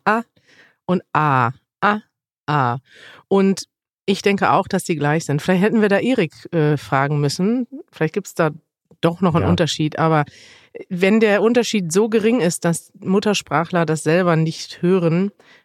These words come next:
Speaker 1: ähm, dann würde ich sagen, ist das irrelevant. Und Raquel, du musst dir dann keine Sorgen machen. So viele Unterschiede <laughs> gibt es dann auch nicht. Es gibt eigentlich im Deutschen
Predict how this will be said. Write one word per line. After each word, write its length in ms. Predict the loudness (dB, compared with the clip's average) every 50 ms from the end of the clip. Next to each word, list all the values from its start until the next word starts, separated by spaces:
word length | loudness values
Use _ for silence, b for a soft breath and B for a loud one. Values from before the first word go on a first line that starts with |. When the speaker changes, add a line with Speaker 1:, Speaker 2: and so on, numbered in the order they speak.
| b -4
Speaker 1:
ähm, 440 | 0 0 2 2 2 2 2 0 0
dann 340 | 0 0 2 2 2 0 -2 -2 -4
würde 140 | -4 -4
ich 80 | -4 -4
sagen, 380 | -2 -2 0 0 0 -2 -4 -6
ist 220 | -8 -12 -10 -8
das 140 | -10 -10 -8
irrelevant. 640 | -2 -2 0 2 2 0 2 2 0 0 0 0 -2
Und 340 | -2 -2 0 0 0 0 -2 -4
Raquel, 420 | -4 -2 -2 -2 0 0 0 0
du 100 | 2 2
musst 220 | 0 0 0 0 -2
dir 60 | 0
dann 160 | 0 0 -2
keine 300 | 0 0 0 0 0 0
Sorgen 300 | 0 0 0 2 2 2
machen. 400 | 0 0 -2 0 0 0 0 0 B B B B B B B B B B
So 420 | -6 -2 0 2 2 4 2 0
viele 300 | -2 -2 -4 0 0 0
Unterschiede 500 | 0 0 -2 -4 -2 0 2 2 2 2
<laughs> 20 | 2
gibt 220 | 0 -2 -2 -2
es 120 | -4 -2
dann 220 | 0 -2 0 0 0
auch 300 | 0 0 0 0 -2 -2
nicht. 240 | -2 -2 -2 -4 -6
Es 160 | -10 -8 -6
gibt 240 | -8 -8 -6 -2 0
eigentlich 340 | 0 0 0 -2 -2 -2
im 120 | 0 0 0
Deutschen 520 | 2 2 0 0 -2 -2 0 0 0 -2